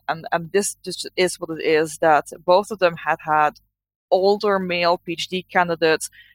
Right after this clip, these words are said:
You know, and on the Friday they go to the pub, they have a good chat,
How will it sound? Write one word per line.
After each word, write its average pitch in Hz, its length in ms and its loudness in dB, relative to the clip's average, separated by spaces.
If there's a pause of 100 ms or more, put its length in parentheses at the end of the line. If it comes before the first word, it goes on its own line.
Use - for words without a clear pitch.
You 175 80 -10
know, 170 120 6
and 170 180 6
on 175 140 -2
the 175 60 -10
Friday 170 360 4
they 170 120 -2
go 160 160 -2
to 151 120 -8
the - 180 -18
pub, 175 300 4 (480)
they 170 80 0
have 160 320 2
a 160 40 -10
good 165 200 -8
chat, 202 360 4